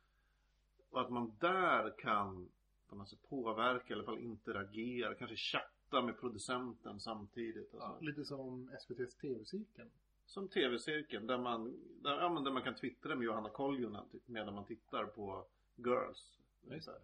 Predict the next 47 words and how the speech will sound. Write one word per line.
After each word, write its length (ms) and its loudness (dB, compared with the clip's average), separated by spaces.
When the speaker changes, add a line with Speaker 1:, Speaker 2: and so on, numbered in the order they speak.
Speaker 3:
Mm. 200 -4
Speaker 1:
Och 120 -4
sen 440 -2
kolla 200 -6
på 100 -12
T 120 -6
V-cirkeln. 500 -12
Speaker 3:
En 80 -6
fantastisk 520 -2
idé 300 -2
för 60 -14
den 100 -14
här. 160 -14
Speaker 1:
Jätte, 400 -6
jättebra. 380 -4
Jag 160 -2
älskade 460 0
T 180 -2
V-cirkeln 640 -6
för 320 -2
Game 320 -4
of 100 -10
Thrones 400 -10
förra 180 -8
året. 300 -14
Speaker 2:
Mm. 180 -14
Speaker 3:
Jag 140 -10
tycker 240 0
att, 340 -6
eh, 60 -2
nuvarande 520 -4
T 60 2
V-cirkeln 340 -8
är 60 -10
nog 140 -18
bättre. 440 -8
Speaker 1:
Ja, 420 4
<laughs> 60 -20
det, 240 6
ja, 200 4
det, 300 -2
jag 120 -2
har 100 0
inte 140 -2
sett 180 0
de 80 -6
senaste 840 -2